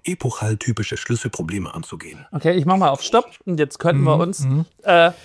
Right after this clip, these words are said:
Speaker 2: auf
Speaker 3: Verrückt.
Speaker 2: wachsendem Anforderungsniveau auseinandersetzen. Man muss so ein bisschen experimentieren mit, äh, dem aktuellen Stand der K Is. Früher ging das mit Chat G P T extrem gut.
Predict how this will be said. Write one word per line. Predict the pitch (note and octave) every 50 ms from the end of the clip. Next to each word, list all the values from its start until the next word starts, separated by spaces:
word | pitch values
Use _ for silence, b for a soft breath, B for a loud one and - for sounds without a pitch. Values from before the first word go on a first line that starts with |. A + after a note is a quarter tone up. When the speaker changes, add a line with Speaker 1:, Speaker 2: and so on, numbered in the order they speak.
| b b b b b b b b
Speaker 2:
auf | - E3+ F3 E3+
Speaker 3:
Verrückt. | - - - F3+
Speaker 2:
wachsendem | F3+ F3+ D3 D#3 D3+ C4 A3+ A#3 G#3+ A3 A3 G#3+ - - -
Anforderungsniveau | - D3+ G3+ G#3 - G#3 F3+ D#3+ D#3+ D#3 - - E3 D3 C#3+ C#3+ C#3+ -
auseinandersetzen. | C#3+ C#3 - C#3+ C#3+ C#3+ C#3+ C#3 C3+ D3 C3+ - - C3+ - - b b b b b b b b b b _ _ -
Man | G#3+ F#3 F3+ F#3+
muss | G#3 C4+ C4 -
so | D4
ein | B3 G3+
bisschen | F#3+ B3 C4 - - D#4 C#4+ B3
experimentieren | - A3 - - - - A3 G3 G3+ G3+ G3 F#3+ - - - G#3+ A#3 G#3+ G3+
mit, | F#3+ F#3+ F#3 - - - -
äh, | - - - D#3 D#3 D#3 D#3 D#3 D#3 - - - - - -
dem | - E3+ F3+ F#3 -
aktuellen | - F#3+ - - A3 - - F#3+ G3 F3+
Stand | - - F3+ E3 F#3 -
der | E3+ D3
K | C#3+ - B2+
Is. | - - E3 E3 D#3+ - - - _
Früher | - - G#3+ A3 B3 A#3 G3+
ging | G3 G3 G3+
das | G3+ F3+ -
mit | F3+ D#3 -
Chat | - - - G3 F#3+ -
G | - D#3+
P | C#3 D#3 C#3+
T | - - E3 C3+
extrem | A2+ - - - - - - F3 F3+ F3 E3
gut. | D3 D3+ D3+ E3 - -